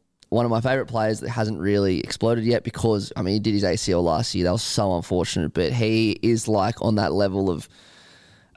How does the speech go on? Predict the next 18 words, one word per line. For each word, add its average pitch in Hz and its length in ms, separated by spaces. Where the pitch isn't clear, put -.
not, 170 280
not 160 400
the 123 60
same 113 300
player, 113 360
but, 104 120
like, 107 140
the 110 80
same 113 260
amount 107 140
of - 40
hype - 380
coming 107 240
through 95 300
as, 104 100
like, - 180
Cam 101 280
Murray, 92 440